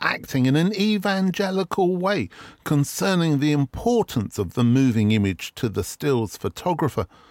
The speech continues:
Every digital camera and smartphone now has that moving image functionality, although I still refer to that button as being the button that photographers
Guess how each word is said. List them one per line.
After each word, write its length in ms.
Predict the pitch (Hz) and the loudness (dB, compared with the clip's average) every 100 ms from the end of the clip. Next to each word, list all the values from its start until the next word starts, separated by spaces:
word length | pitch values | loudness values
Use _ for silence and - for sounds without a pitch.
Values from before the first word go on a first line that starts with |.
| - - - - | -20 -20 -20 -8
Every 260 | - 214 185 | -2 0 0
digital 680 | 123 - 202 165 131 139 123 | 0 -2 -2 0 0 0 0
camera 680 | - 90 92 175 123 107 113 | -4 -2 0 2 4 4 4
and 160 | 127 | 2
smartphone 760 | 123 - 208 208 165 - 90 95 | 0 0 2 2 0 -4 -4 -2
now 300 | 135 165 156 | -2 0 -2
has 360 | 113 170 160 - | -2 -4 -4 -2
that 220 | 147 151 | -2 0
moving 500 | 139 147 139 151 160 | 2 2 2 0 0
image 500 | - 160 156 135 - | 0 0 0 -4 -4
functionality, 960 | 156 160 - 170 170 196 196 - 82 - - - - | -2 -2 -4 -2 -2 0 -2 -4 -8 -8 -16 -20 -6
although 280 | 160 180 190 | 0 2 2
I 80 | 190 | 2
still 420 | - - 220 214 | -2 -2 0 2
refer 560 | 165 143 - 170 180 170 | 4 0 0 -2 2 2
to 200 | - 135 | 0 -2
that 420 | 131 170 110 - | 0 -2 -10 -2
button 480 | 160 160 - 127 98 | 0 0 0 0 0
as 180 | 110 - | 0 -2
being 400 | 151 135 135 127 | -2 0 2 2
the 140 | 131 | 0
button 640 | - - 151 - 113 98 | -2 -2 -2 -2 0 0
that 140 | 107 - | 0 -2
photographers 840 | - - - 220 156 - 101 | -8 -8 -2 -2 0 -2 -4